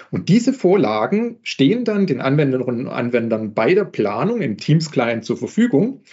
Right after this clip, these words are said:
Und wenn ich dann im Teams-Client auf den Kalender gehe, rechts oben auf den Button gehe, um dann ein neues Meeting zu planen, dort sehe ich dann all die Vorlagen. Und dort finde ich dann halt beispielsweise eine Vorlage für klassische Team-Meetings, für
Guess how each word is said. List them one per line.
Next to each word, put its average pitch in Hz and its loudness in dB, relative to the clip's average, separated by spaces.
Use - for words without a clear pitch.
Und 123 -2
wenn 139 2
ich 156 -2
dann 120 -2
im 190 0
Teams-Client 220 -2
auf - -2
den 113 -6
Kalender 185 0
gehe, 156 0
rechts 165 -4
oben 220 0
auf 135 0
den 120 -2
Button 170 0
gehe, 180 2
um 147 0
dann 135 2
ein 123 -4
neues 123 0
Meeting 202 0
zu - -8
planen, 147 -4
dort 185 -4
sehe 196 0
ich 226 -4
dann 127 0
all 156 2
die 143 2
Vorlagen. 123 0
Und 123 0
dort 190 2
finde 175 2
ich - -2
dann 120 -2
halt 123 -2
beispielsweise 143 0
eine 120 -4
Vorlage 139 0
für 117 0
klassische - -10
Team-Meetings, 101 -8
für 110 2